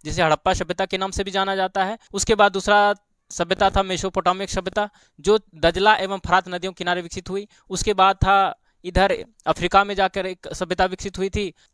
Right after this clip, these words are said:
मिस्र की सभ्यता जो नील नदी के किनारे विकसित हुआ, और एक सभ्यता और थी चीन का सभ्यता, और चीन का सभ्यता किस नदी किनारे विकसित हुआ था? हुआंगहो नदी किनारे, ठीक है। यह जो है भारत के उत्तर एवं पश्चिमी क्षेत्रों में विकसित हुई, यानी कि पश्चिम,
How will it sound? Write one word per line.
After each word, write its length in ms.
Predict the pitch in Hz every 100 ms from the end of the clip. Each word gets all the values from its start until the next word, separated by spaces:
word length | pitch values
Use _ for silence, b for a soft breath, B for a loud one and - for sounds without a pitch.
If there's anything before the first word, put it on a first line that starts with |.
| 165
मिस्र 180 | 196
की 100 | -
सभ्यता 400 | 220 196 220 208
जो 140 | 180 185
नील 260 | 185 208 196
नदी 140 | 190
के 120 | 190
किनारे 320 | 190 190 185
विकसित 300 | 180 - 196
हुआ, 80 | 196
और 140 | 196 151
एक 200 | 208 -
सभ्यता 340 | 180 185 175
और 120 | 202
थी 180 | 214 220 b b b -
चीन 160 | 220
का 120 | 214 180
सभ्यता, 320 | 131 117 117
और 200 | 110 139
चीन 160 | - 180
का 100 | 175
सभ्यता 300 | 180 170 175
किस 160 | 175 165
नदी 180 | 180
किनारे 180 | 180 175
विकसित 260 | 170 - 175
हुआ 80 | 180
था? 160 | 226 - _ 143
हुआंगहो 300 | 160 160 156
नदी 180 | 131 127
किनारे, 280 | 135 127
ठीक 140 | 147 220
है। 100 | 143 139
यह 140 | 185
जो 140 | 214
है 60 | 208
भारत 380 | 156 139 151 202
के 280 | - 139 151 196
उत्तर 300 | - - 208
एवं 200 | 196 190 196
पश्चिमी 340 | 180 - 185
क्षेत्रों 320 | 185 165 185 170
में 80 | 151
विकसित 320 | 151 196 185
हुई, 80 | 180
यानी 140 | 175
कि 80 | 185
पश्चिम, 480 | - 180 - 196